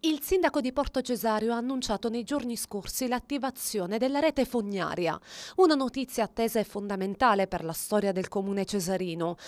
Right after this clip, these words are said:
una battaglia vinta grazie all'impegno di tanti amministratori che negli anni si sono impegnati per risolvere un annoso problema che rischiava di mettere a repentaglio lo stesso futuro turistico ed economico di quel territorio.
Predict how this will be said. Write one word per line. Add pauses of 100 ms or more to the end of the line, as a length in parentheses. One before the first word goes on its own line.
(140)
una
battaglia
vinta
grazie
all'impegno
di
tanti
amministratori
che
negli
anni
si
sono
impegnati
per
risolvere
un
annoso
problema (280)
che
rischiava
di
mettere
a
repentaglio
lo
stesso
futuro
turistico
ed
economico
di
quel
territorio.